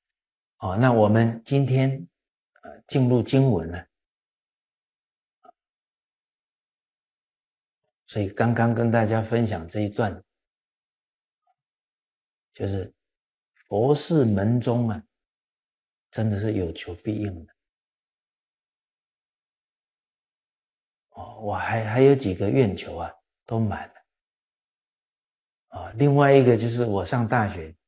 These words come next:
遇到学长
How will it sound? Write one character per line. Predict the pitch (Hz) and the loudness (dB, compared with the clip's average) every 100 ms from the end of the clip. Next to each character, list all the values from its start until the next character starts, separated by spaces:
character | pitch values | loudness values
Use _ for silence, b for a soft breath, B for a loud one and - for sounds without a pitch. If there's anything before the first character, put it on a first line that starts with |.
| _ _ _ _ _ _ _ _ _ _ _ _ _ _ _ _ _ _ _ - _ _ - | _ _ _ _ _ _ _ _ _ _ _ _ _ _ _ _ _ _ _ -20 _ _ -6
遇 | 123 | 0
到 | 123 107 | 2 0
学 | - 104 | 0 -4
长 | 95 80 | -4 -10